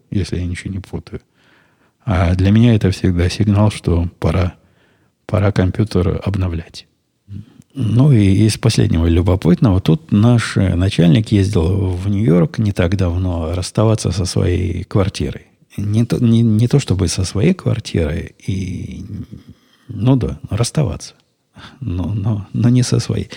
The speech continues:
С квартирой его родителей. Оба родителя... у нас начальник сильно в годах, ну, такой, прям не то, что уж совсем-совсем в годах. Ну, да,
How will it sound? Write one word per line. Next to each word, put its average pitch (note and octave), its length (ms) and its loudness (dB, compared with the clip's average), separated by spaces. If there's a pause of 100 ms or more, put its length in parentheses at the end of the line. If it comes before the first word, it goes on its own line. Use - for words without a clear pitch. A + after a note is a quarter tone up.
(120)
С - 100 -16
квартирой D3 460 2
его G2+ 520 2
родителей. F#2 600 -2 (540)
Оба C3 320 2
родителя... G#2 640 2 (220)
у C3 80 4
нас D#3+ 200 4
начальник B2 400 2
сильно E2 300 0
в F2 100 -6
годах, A#2 560 0 (160)
ну, E2 260 -6
такой, F2 560 -6 (400)
прям F2+ 320 -2 (480)
не F#2 440 -6
то, D#3+ 180 2
что D#2+ 280 -6
уж D#2+ 160 -10
совсем-совсем F2+ 760 -4
в F2+ 60 -4
годах. E2+ 420 -8 (420)
Ну, G3 300 2
да, G2+ 340 -4